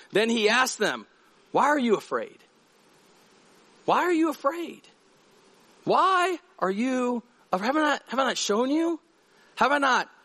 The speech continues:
shown you?'" He says, "Do you still have no faith?" Fear happens to all of us when we lose our focus. Peter, you know the story of Peter walking on water?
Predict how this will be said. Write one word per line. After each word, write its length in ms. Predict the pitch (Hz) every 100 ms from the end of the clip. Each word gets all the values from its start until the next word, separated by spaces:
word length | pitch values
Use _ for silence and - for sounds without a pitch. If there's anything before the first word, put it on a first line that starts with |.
| _
shown 340 | - 277 247 160
you?'" 100 | 143
He 120 | 190
says, 240 | 233 165
"Do 80 | 175
you 80 | 202
still 280 | - 302 277
have 460 | 262 226 196 160 - _ _ _
no 320 | 135 202 226
faith?" 420 | 208 190 143 - - _ _ _ _ -
Fear 240 | 294 320
happens 420 | 285 226 185 160
to 120 | - -
all 300 | 170 214 233
of 140 | 151 107
us 400 | - - - - _ _ _ _ _
when 140 | - 156
we 80 | 156
lose 260 | 175 165
our 100 | 156
focus. 640 | 131 135 117 - - - - _ _ _
Peter, 440 | - 240 185 127 - _
you 80 | 160
know 100 | 190
the 60 |
story 240 | 170 202 185
of 100 | -
Peter 280 | 196 190 175
walking 340 | 180 180 175
on 140 | 165
water? 420 | 165 175 185 190